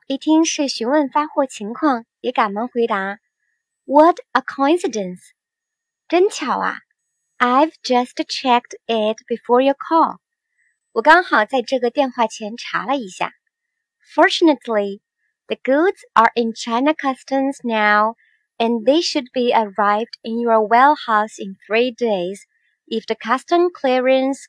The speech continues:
goes smoothly. 幸运的是，这笔货物已经到达中国海关，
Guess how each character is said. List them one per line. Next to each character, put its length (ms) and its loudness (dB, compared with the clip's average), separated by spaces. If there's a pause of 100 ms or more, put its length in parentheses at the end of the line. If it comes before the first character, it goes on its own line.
goes 340 4 (200)
smoothly. 640 -2 (160)
幸 320 4
运 140 4
的 100 2
是， 320 0 (140)
这 160 2
笔 180 -2
货 260 6
物 220 4
已 100 -4
经 220 -6
到 180 6
达 280 2
中 200 0
国 200 0
海 240 -2
关， 340 2